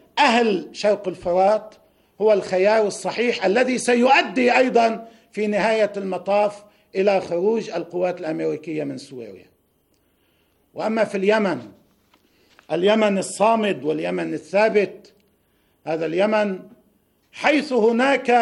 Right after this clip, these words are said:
أنصار لله ورجال لله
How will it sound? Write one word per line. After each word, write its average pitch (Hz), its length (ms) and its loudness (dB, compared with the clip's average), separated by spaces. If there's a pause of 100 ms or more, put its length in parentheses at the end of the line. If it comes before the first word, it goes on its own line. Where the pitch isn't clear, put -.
(280)
أنصار 226 520 2
لله 202 600 2
ورجال 175 580 2
لله 202 600 2